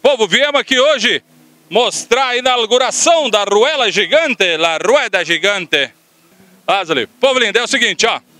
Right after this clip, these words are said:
A gente tá, tá tendo até um show ali, né?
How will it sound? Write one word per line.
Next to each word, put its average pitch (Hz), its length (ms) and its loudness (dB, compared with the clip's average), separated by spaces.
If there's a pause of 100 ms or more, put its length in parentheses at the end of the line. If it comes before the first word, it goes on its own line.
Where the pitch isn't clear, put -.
(480)
A 180 140 -2
gente 220 280 -2
tá, 180 440 -4 (1200)
tá 208 120 0
tendo 240 260 -2
até 220 200 -2
um 247 140 -4
show 233 340 0
ali, 226 180 0
né? 202 220 -2